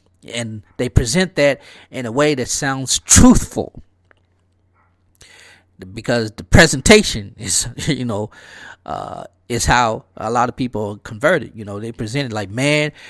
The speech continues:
you dis-, you're not empowered, you're not liberated, you're not this because you've been li-, you've been told a lie by the church. And because you've been told a lie by the church, you need to get out the church and you need to become a black Hebrew Israelite."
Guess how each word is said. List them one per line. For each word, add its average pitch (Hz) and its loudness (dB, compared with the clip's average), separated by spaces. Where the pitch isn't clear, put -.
you 143 -2
dis-, 151 4
you're 165 0
not 190 4
empowered, 170 4
you're 170 0
not 151 2
liberated, 151 2
you're 151 -8
not 139 0
this 175 2
because 151 2
you've 143 -6
been 143 2
li-, 147 0
you've 143 -2
been 131 -2
told 180 6
a 131 4
lie 135 4
by 113 4
the - -16
church. - 4
And 123 -2
because 165 2
you've 165 -2
been 147 2
told 160 6
a 131 4
lie 143 6
by 113 2
the - -18
church, 190 8
you 151 -4
need 170 0
to 117 -14
get 139 6
out 120 4
the - -20
church 214 8
and 127 -2
you 147 0
need 143 4
to 110 -16
become 131 -2
a 104 -6
black 131 2
Hebrew 127 -2
Israelite." 98 -2